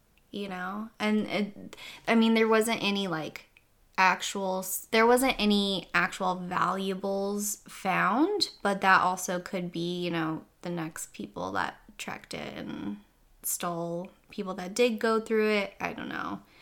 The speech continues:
So, it's not like they had all of their belongings with them. It was just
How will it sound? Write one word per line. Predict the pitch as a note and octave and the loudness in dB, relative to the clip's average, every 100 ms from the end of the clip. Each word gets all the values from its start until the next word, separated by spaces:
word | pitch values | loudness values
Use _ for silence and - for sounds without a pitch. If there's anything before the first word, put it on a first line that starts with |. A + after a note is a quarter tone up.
| - - - | -20 -20 -12
So, | - F#3+ F3 E3+ F#3 F3+ _ _ _ | -4 0 0 0 -4 -8 _ _ _
it's | G#3+ G#3 | -2 2
not | F#3 | 2
like | G3 G3 | 2 2
they | F#3+ | 2
had | G#3 F#3+ - - | 4 2 0 -2
all | F3+ F#3 G#3+ | 0 0 -2
of | A3 | 0
their | B3+ B3+ | 0 2
belongings | B3 C4 B3+ B3+ C4 B3+ B3+ | 2 4 4 4 0 0 0
with | B3+ | -2
them. | B3+ B3+ B3+ B3+ B3+ _ _ _ _ _ | 0 0 2 0 -2 _ _ _ _ _
It | G3 | -4
was | F#3+ F#3 | -4 -6
just | - F3 F3 - - - | -6 -4 -4 -6 -8 -10